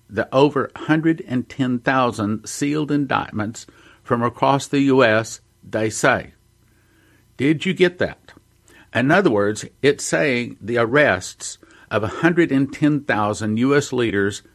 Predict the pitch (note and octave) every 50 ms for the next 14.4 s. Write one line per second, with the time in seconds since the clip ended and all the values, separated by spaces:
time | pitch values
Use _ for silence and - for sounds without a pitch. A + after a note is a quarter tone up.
0 | _ _ _ _ _ - - B2+ C#3 C#3+ C#3 C#3+ C#3+ - - - _ - G#2 A#2+
1 | G#2 G#2+ B2 B2+ C3 C3 B2+ - - - A2 A2+ A2+ A#2 A#2+ A2 A#2 G2+ A2 G2
2 | G2+ G#2+ F#2 C#2+ E2 - _ _ _ _ _ - - _ _ _ _ - A2 G#2+
3 | - - C3+ C3+ D3 C3+ C3+ D#3 D#3+ D#3 A#2 F2+ - - - - - _ _ _
4 | _ _ _ _ _ - C#3 C#3+ D3+ D#3+ E3 E3 D#3+ - - _ - - - -
5 | B2+ B2 B2+ B2 A#2+ B2+ B2+ B2 - - _ A2 B2+ C3+ C3+ - C#3+ C#3 C#3 C#3
6 | C#3+ C#3+ - - _ _ _ _ - G#2+ B2 A#2+ A#2 G#2+ G#2 F2+ - - D#3 D#3+
7 | E3 D#3 C#3 - - D#3 C#3+ - B2 A2 G#2+ G#2+ A2+ - - A2+ G#2+ - - -
8 | C3+ C#3+ D3+ D3 D#3 C#3+ B2 G2 F#2+ - - G#2 G#2+ - - - - A#2 A2 A#2
9 | A2 - - B2+ B2+ B2+ - - - C3 B2 C3 B2 G#2+ G2+ G#2 A2+ - - -
10 | - _ _ _ _ B2+ D3+ D3+ D3 D3 - F3+ F3+ D#3 - - - - _ _
11 | _ _ _ - - - - - - - - _ - B2+ D3 D3 D3 C#3+ D3+ D3+
12 | D#3 D#3+ D#3+ E3+ E3+ D#3+ - _ _ _ _ _ _ - - F3+ F3 D#3 B2 F#2+
13 | E2 E2+ F2 G#2+ A2+ - _ _ _ _ _ _ _ _ _ _ C3 B2+ G2 G#2+
14 | G#2 B2 C3 D3+ E3+ - -